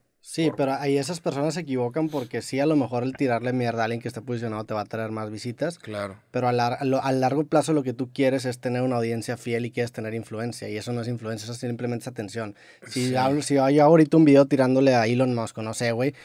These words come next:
Speaker 1: va a tener muchas visitas y lo que tú quieras, pero la gente que realmente se va a quedar a, a seguir tu carrera va a ser muy poca porque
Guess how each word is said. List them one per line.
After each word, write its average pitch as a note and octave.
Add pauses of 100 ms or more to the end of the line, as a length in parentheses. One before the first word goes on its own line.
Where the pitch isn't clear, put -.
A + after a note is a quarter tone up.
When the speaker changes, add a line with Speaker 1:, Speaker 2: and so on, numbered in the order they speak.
(220)
Speaker 1:
va D#3
a D#3+
tener F#3
muchas F#3+
visitas D3
y D3
lo B2+
que A#2+
tú C3
quieras, C3
pero B2+ (680)
la C#3+
gente D#3
que F3
realmente D3+
se D3+
va C3+
a C#3
quedar D3+
a, A#2
a A2+
seguir C3+
tu F3
carrera C#3
va C#3
a C3
ser C3
muy C3+
poca D#3+
porque A2